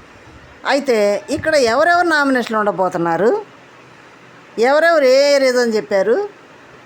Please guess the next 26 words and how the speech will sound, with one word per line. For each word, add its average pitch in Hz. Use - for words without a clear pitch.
అనేది 269
మనం 247
మాట్లాడుకుందాం. 214
మొదటగా 269
మన 254
ఛానల్ 233
చూస్తున్న 220
వారు 208
సబ్స్క్రైబ్ 208
చేసుకోండి. 202
ముఖ్యంగా 320
లైక్ 247
చేసి 277
కామెంట్ 339
చేయండి, 208
మీ 208
ఒపీనియన్ 277
తెలియజేయండి. 214
తెలియజేస్తే 320
దాన్ని 294
బట్టి 302
కూడా 330
మనం 339
వీడియో 269
చేయడానికి 240
వీలవుతుంది. 190